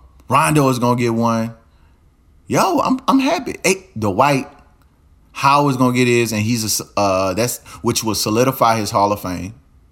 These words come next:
right? 'Cause he's a Hall of Famer. And you gotta, you gotta be happy for them cats. Real talk, you gotta be happy for 'em.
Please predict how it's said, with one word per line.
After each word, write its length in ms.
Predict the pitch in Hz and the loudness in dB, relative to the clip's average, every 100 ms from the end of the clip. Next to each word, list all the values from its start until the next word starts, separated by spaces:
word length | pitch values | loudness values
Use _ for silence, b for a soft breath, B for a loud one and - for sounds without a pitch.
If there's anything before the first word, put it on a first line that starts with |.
| _ _ _ _ _ _ _ _ _ _ _ _ _ _ - _ _ _ _ _ - | _ _ _ _ _ _ _ _ _ _ _ _ _ _ -20 _ _ _ _ _ -6
right? 340 | 101 107 107 | -2 -2 -2
'Cause 160 | - 101 | -4 -2
he's 160 | 120 | 0
a 60 | 131 | 4
Hall 200 | 135 131 | 4 2
of 80 | 143 | -2
Famer. 360 | 104 95 95 110 - - - - b b b b b b b - - | -4 -6 -8 -12 -20 -20 -20 -20 b b b b b b b -14 -2
And 300 | 135 139 135 | 2 4 2
you 120 | 156 | 2
gotta, 300 | 180 180 180 156 | 2 2 0 -2
you 140 | 165 | 0
gotta 180 | 180 185 | 2 0
be 140 | 185 | -2
happy 320 | 196 226 - | -2 -2 -2
for 140 | 143 131 | -4 -4
them 100 | 101 | -4
cats. 460 | 101 85 - - - - | -4 -8 -10 -18 -20 -6
Real 180 | 170 349 | -2 -2
talk, 280 | - 330 151 | -2 -2 0
you 80 | |
gotta 200 | 143 165 | 2 2
be 120 | 170 175 | 0 -2
happy 260 | 196 202 | -2 -4
for 340 | 120 98 82 | -8 -8 -8
'em. 80 | - | -10